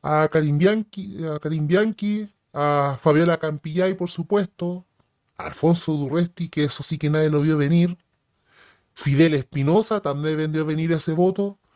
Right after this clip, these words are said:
Juan Chumilla, tampoco nadie vio ver ese voto, Juan Ignacio Latorre, nadie vio ver ese voto, Daniel Núñez, por supuesto, eh, Claudia Pascual, y este sí, weón, este está para cagar, Yasna Proboste, weón.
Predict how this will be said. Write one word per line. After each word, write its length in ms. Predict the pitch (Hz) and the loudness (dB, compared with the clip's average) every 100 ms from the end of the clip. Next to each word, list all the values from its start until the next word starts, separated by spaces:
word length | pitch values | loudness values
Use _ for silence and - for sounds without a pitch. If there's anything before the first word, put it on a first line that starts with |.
| - | -2
Juan 200 | 165 160 | 2 2
Chumilla, 600 | - 160 180 233 180 180 | 0 0 2 2 2 0
tampoco 440 | 151 127 160 165 | 0 -4 -6 -4
nadie 220 | 165 170 170 | 0 0 0
vio 260 | 170 170 156 | 0 -2 -2
ver 120 | 165 | -2
ese 180 | 160 170 | -2 0
voto, 400 | 180 180 202 208 - - | 0 0 -2 -8 -20 -20
Juan 300 | - - 190 | -4 4 4
Ignacio 340 | 202 190 214 214 | 4 0 -4 -2
Latorre, 480 | 170 185 233 160 123 _ _ _ _ _ _ | -2 0 0 -2 -6 _ _ _ _ _ _
nadie 300 | 160 160 117 | -4 -2 -2
vio 160 | 113 113 117 | -4 -4 -4
ver 140 | 117 | -6
ese 160 | - 120 | -8 -6
voto, 320 | 123 127 185 - _ - _ _ - | -6 -4 -8 -10 _ -20 _ _ 2
Daniel 300 | 185 226 233 | 4 4 0
Núñez, 300 | 269 226 190 | -4 -4 -6
por 140 | 202 | -6
supuesto, 680 | - 190 233 220 - 240 254 _ _ _ _ _ _ _ _ - | -8 -6 -4 -6 -6 -10 -10 _ _ _ _ _ _ _ _ -10
eh, 300 | 156 156 151 | -6 -4 -2
Claudia 340 | 180 180 165 | 0 2 2
Pascual, 540 | 160 143 - 220 254 254 _ _ _ _ _ _ _ - | 0 -6 0 2 2 -4 _ _ _ _ _ _ _ -4
y 100 | 208 | -4
este 220 | 220 220 | -2 -6
sí, 180 | - 240 | -4 -2
weón, 320 | 233 240 226 | 2 2 0
este 200 | 214 - | -4 -6
está 180 | - 226 | -4 0
para 240 | 226 214 | 0 0
cagar, 320 | 175 143 123 _ | -2 -6 -8 _
Yasna 340 | - 180 208 202 | -2 -2 0 -2
Proboste, 500 | 151 147 208 - 254 | -2 -2 -4 -6 -6
weón. 440 | 269 285 185 | 0 2 2